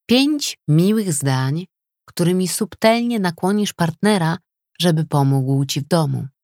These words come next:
Przyjemnie jest tworzyć wspólne gospodarstwo domowe z partnerem. W nocy obejmujecie się pod kołdrą, a o poranku jego ciepły uśmiech rozprasza twe smutki.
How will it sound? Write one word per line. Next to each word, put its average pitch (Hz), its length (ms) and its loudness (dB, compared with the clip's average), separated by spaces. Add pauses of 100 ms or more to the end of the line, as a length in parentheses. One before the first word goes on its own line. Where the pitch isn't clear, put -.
(1200)
Przyjemnie 214 800 2
jest 175 320 -2
tworzyć 156 540 2
wspólne 196 600 0
gospodarstwo 160 760 0
domowe 143 440 2
z - 100 -4
partnerem. 135 920 -4 (680)
W 139 100 2
nocy 147 520 2
obejmujecie 143 840 2
się 120 320 -4
pod - 160 -8
kołdrą, 135 580 0 (500)
a 139 220 4
o 143 80 -4
poranku 143 580 0
jego 131 260 0
ciepły 175 520 -4
uśmiech 131 580 -2
rozprasza 131 680 0
twe - 180 -8
smutki. - 580 -8